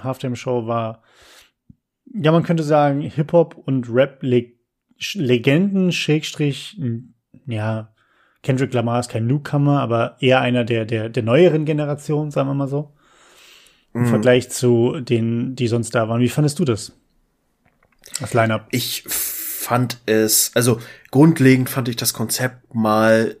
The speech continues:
Speaker 2: deutlich besser als das, was die letzten Jahre passiert ist. The Weeknd letztes Jahr war auch nicht schlecht, aber es war halt,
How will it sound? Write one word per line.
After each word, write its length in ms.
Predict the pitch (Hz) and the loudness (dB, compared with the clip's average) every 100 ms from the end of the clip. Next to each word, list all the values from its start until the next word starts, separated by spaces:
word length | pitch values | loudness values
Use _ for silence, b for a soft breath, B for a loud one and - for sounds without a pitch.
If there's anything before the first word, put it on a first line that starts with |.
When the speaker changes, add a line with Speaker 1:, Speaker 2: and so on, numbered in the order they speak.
| - | 0
Speaker 2:
deutlich 480 | 110 113 117 110 | 2 2 -2 -4
besser 340 | 120 113 120 104 | -2 0 2 2
als 220 | 95 - | 2 -2
das, 220 | 107 - | -2 -4
was 80 | 104 | -6
die 80 | 98 | -2
letzten 320 | 110 127 - | -2 -2 -2
Jahre 240 | 131 127 | -2 -2
passiert 400 | 123 131 - 131 | -6 -6 -2 0
ist. 220 | 135 131 B B B | 0 -2 B B B
The 200 | - 120 | 0 2
Weeknd 720 | 110 107 131 143 - 120 117 | 2 2 0 0 -2 -2 -2
letztes 540 | 113 117 117 117 113 - | 0 -2 -2 -4 -4 -2
Jahr 300 | 107 110 107 | 0 0 0
war 360 | 104 104 104 B B B _ | 0 0 -2 B B B _
auch 240 | 123 131 | 0 2
nicht 240 | 123 117 - | -4 -2 -2
schlecht, 460 | - 117 131 - | -2 0 -2 -2
aber 120 | 110 120 | -2 -2
es 140 | 120 | 0
war 80 | 123 | 0
halt, 180 | 127 | 0